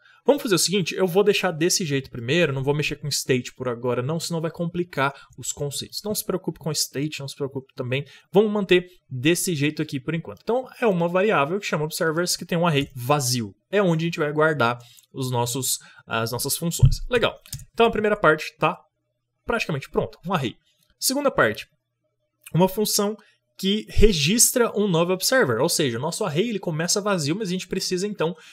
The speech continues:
jogar esses caras aqui pra dentro, tá? Então nossa primeira função aqui, a, a segunda, não, primeira, é, vai se chamar subscribe observers,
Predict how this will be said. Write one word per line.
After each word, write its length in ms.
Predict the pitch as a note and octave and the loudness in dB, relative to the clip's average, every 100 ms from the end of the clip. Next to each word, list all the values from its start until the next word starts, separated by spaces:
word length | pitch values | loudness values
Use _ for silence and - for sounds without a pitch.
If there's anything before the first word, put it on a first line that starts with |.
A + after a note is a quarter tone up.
| - | -10
jogar 340 | C3+ E3+ F#3 E3 | -2 0 2 0
esses 200 | - - | 0 -4
caras 320 | D#3 D#3+ D#3+ | -4 -4 -6
aqui 160 | - | -8
pra 220 | - - E3+ | -10 -4 -2
dentro, 380 | D3+ A#2 A2+ | 0 -4 -8
tá? 200 | G#2+ A2+ - - - | -4 -4 -4 -16 -12
Então 180 | G#3 A3 | -4 0
nossa 200 | A#3 - | 2 0
primeira 300 | - F#3 D#3 | -2 -2 0
função 560 | D3+ F3 D#3+ - C3 B2+ | 0 -4 -4 -2 -2 -4
aqui, 420 | D3 - A3+ E3+ _ _ - _ | -6 0 0 0 _ _ -20 _
a, 480 | - A#2 A#2 A2 G2 - | -4 0 0 0 -4 -6
a 60 | |
segunda, 500 | A2+ B2 D3 G#3+ A#2+ - _ | -6 -4 -4 -2 -4 -6 _
não, 240 | D3+ C3+ | -4 -4
primeira, 380 | - D3+ B2+ - - | -4 -2 0 0 -2
é, 160 | G#2+ - _ _ | -6 -6 _ _
vai 140 | F3 G#3 | 0 0
se 80 | |
chamar 240 | A#3 F3 D3+ | 0 -4 -4
subscribe 1300 | - - D#3 E3 - - - _ C3+ A#2+ A2 A2+ E3 - - - - - - - - - - - _ _ _ - _ _ _ _ A#2 | -2 0 0 -2 -4 -4 -6 _ -6 -4 -2 -2 -4 -6 -20 -20 -20 -20 -20 -18 -18 -16 -20 -20 _ _ _ -20 _ _ _ _ -4
observers, 1080 | D#3 D#3 - A2 G#2 C3+ F3+ - - - | -2 -2 -4 -4 -2 -2 -2 -4 -6 -6